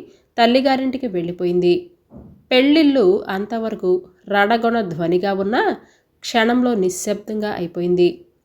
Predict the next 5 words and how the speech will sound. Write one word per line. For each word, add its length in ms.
ఇంతలో 400
అరుపులు, 440
కేకలు, 480
తిట్లు, 440
దీవెనలు, 600